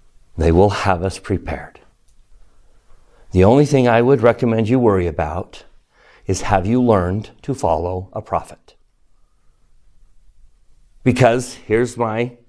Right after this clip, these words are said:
here's my observation. Go to section one oh six. I want to use the Lord's language here. One, uh, sorry, one oh one, verse seven, after verse six. Section one oh one, in explaining what happened in Jackson County, why the Jackson County Saints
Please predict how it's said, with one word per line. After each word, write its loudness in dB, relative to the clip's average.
here's -10
my -4
observation. -2
Go 6
to 4
section -2
one -4
oh -4
six. -16
I -12
want -2
to 0
use -2
the -2
Lord's -4
language -6
here. -14
One, -8
uh, -6
sorry, -2
one -2
oh 2
one, -2
verse -6
seven, -4
after -6
verse -10
six. -20
Section -2
one 0
oh 2
one, -4
in 0
explaining -6
what -2
happened -6
in -8
Jackson -8
County, -10
why -2
the -4
Jackson -6
County -8
Saints -12